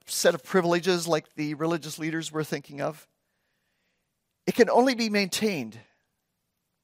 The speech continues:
where it meaningfully leads to a response of faith and obedience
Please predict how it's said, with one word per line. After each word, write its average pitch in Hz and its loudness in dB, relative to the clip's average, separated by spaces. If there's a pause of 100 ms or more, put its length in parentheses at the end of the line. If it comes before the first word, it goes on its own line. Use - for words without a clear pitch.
(1080)
where 165 6
it - 2
meaningfully 190 -6 (160)
leads 156 -6 (180)
to 160 -8
a 123 -6
response 135 -8 (540)
of 113 -18
faith - -10 (500)
and 131 -16
obedience 123 -14